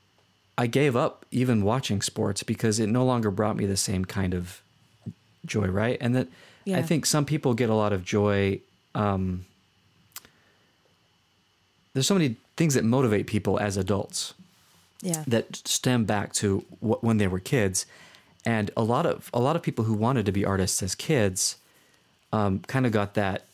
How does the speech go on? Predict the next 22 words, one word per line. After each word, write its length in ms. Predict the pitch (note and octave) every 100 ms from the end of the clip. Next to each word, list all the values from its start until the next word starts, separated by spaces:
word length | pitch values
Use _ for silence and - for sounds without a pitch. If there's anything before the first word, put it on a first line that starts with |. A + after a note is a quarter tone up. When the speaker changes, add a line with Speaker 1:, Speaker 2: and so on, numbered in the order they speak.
| _ _ _ _ _ -
Speaker 1:
blocked 500 | G#2 A2+ G#2+ - -
up 300 | - - - - _ _ _ _ _ -
by 520 | G#2 G2+ G2 F#2 F#2+
Speaker 2:
Totally. 440 | - F3+ D#3+ D3+ C#3+
Speaker 1:
adults 400 | A#2 G#2+ G#2 -
saying, 520 | - A2 G2 G2 G2 -
you 100 | -
know, 220 | F#2+ F#2 F#2+ -
"You 100 | G#2
gotta 220 | G2+ G2
choose 280 | - - G#2+
something 300 | G#2 F#2+ F#2+
more 380 | F#2 F#2 F#2 F2+ - - - - -
practical." 720 | - C3+ - B2+ A#2 G#2+ G2+ - - - -
And 200 | A#2+ A2+
I 100 | A2+
hope 280 | A#2+ D3 -
for 180 | - G#2
all 200 | A#2 A2
of 100 | F#2+
those 220 | G2+ F#2+
kids 580 | - C#3+ G#2+ G2+ -